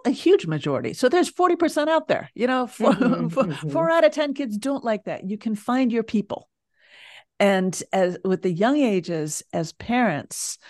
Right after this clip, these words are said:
Speaker 1: we can have a lot of influence on their social life by creating opportunities.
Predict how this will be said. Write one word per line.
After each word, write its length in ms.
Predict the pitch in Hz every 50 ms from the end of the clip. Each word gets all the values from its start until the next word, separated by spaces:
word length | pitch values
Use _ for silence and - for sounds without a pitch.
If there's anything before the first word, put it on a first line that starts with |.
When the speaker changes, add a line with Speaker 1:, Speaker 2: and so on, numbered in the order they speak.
| - - - - - - - - _ _ _ _ _ _
Speaker 1:
we 480 | - 196 165 175 202 214 233 269 285 285
can 160 | 285 294 285
have 140 | 277 269 247
a 40 | 240
lot 180 | 226 226 220
of 60 | 214 220
influence 420 | 233 233 - - - 170 170 -
on 120 | - 151
their 100 | - -
social 320 | 160 - 156 156 - - -
life 260 | - - - 160 - -
by 160 | 170 175 170
creating 480 | 165 - - 180 175 175 175 185 180 180
opportunities. 960 | 170 170 170 170 160 - - - - - - - - - - - - -